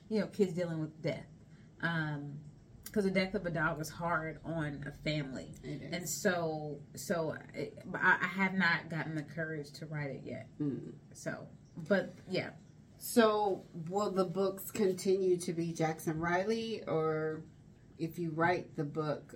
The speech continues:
Speaker 2: about a, a death of a family member, like, how, how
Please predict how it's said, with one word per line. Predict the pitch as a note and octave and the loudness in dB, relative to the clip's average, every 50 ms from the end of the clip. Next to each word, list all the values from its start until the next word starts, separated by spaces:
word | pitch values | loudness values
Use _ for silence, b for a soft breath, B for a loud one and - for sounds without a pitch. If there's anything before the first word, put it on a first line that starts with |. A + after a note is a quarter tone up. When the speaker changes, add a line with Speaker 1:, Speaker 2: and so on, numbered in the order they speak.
| - - | -8 -8
Speaker 2:
about | C#3 C#3+ C#3+ D3+ D3+ C#3+ C3 C3 C3+ - - - - - - - - - - - - - - - - - - - - - - - - - | -6 -4 -2 0 0 2 0 -2 -4 -6 -10 -14 -18 -20 -20 -20 -20 -20 -20 -20 -20 -20 -20 -20 -20 -20 -20 -20 -20 -20 -20 -20 -18 -14
a, | - - - C3+ - - - - | -10 -6 -4 -4 -6 -6 -4 -2
a | D3 D3 | -2 -2
death | C#3 C#3+ E3+ D3+ C#3+ C#3+ - - - - | 0 2 2 4 4 2 0 -4 -6 -2
of | - C#3+ C#3 C3+ C#3 C#3 - - - | -2 0 0 0 -2 -6 -8 -10 -8
a | - - | -8 -6
family | - - F3 F#3 G3+ F3+ D#3+ B2+ B2+ | -2 2 4 6 6 6 4 2 0
member, | C3+ C3+ C3 C3 B2+ C3 C3 C3+ C#3 C#3 - - - - - - - - - - - - - | 0 -2 -2 -2 -4 -4 -4 -4 -6 -6 -8 -10 -16 -18 -20 -20 -20 -20 -20 -20 -20 -12 -8
like, | D3 D3 C#3+ | -6 -6 -4
how, | - F3+ D#3+ C#3+ - | -2 -2 -2 -2 -2
how | - - E3+ D#3+ E3 E3 D#3+ | -4 -4 -4 -2 -2 -4 -6